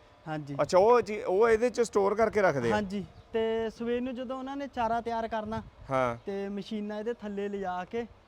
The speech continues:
Speaker 2: ਅੱਛਾ,
Speaker 1: ਤੇ
Speaker 2: ਇਹਦੇ ਵਿੱਚੋਂ ਹੀ
Speaker 1: ਚਾਰਾ
Speaker 2: ਕੱਢ ਲੈਂਦੇ ਆ?
Speaker 1: ਹਾਂਜੀ, ਇਹਦੇ ਵਿੱਚੋਂ ਕੱਢ ਲੈਂਦੇ ਆ।
Speaker 2: ਠੀਕ ਹੈ।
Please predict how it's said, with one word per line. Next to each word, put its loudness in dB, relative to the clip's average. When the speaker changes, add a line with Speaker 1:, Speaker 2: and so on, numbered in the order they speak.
Speaker 2:
ਅੱਛਾ, 2
Speaker 1:
ਤੇ 0
Speaker 2:
ਇਹਦੇ 2
ਵਿੱਚੋਂ 0
ਹੀ 2
Speaker 1:
ਚਾਰਾ 4
Speaker 2:
ਕੱਢ -4
ਲੈਂਦੇ -2
ਆ? -6
Speaker 1:
ਹਾਂਜੀ, -4
ਇਹਦੇ -4
ਵਿੱਚੋਂ -8
ਕੱਢ -6
ਲੈਂਦੇ -10
ਆ। -10
Speaker 2:
ਠੀਕ -6
ਹੈ। -4